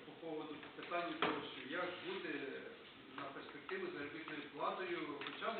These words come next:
з заробітною платою для працівників, тому що в нас вже, бачите, пішла затримка заробітної плати, ми її перетягуємо і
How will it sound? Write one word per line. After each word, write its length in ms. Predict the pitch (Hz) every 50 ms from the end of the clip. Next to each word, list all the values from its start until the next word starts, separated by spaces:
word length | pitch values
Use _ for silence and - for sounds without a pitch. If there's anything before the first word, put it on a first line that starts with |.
| -
з 20 | - 147
заробітною 460 | 151 147 151 156 147 - 151 147 - - 165
платою 280 | 156 - - - 123 117
для 80 | 127 127 123 131 127 127
працівників, 480 | 123 131 131 147 156 165 175 - - 107 - 139
тому 120 | 143 143 143 139
що 80 | 147 143 131 127 - - - - - -
в 20 | 143 160
нас 100 | 160 160 160
вже, 120 | 143 143 143 143 139 139
бачите, 220 | - - - - - -
пішла 200 | - - 139 135 131
затримка 440 | 127 123 123 123 101 - - - - 175 - - - - - - - - -
заробітної 460 | 165 160 160 160 156 156 156 156 151 151 156
плати, 200 | 160 156 143 143 139 139
ми 60 | 139 139
її 80 | 135 - -
перетягуємо 520 | 147 139 135 135 - - 143 135 135 135 139 139
і 20 | 143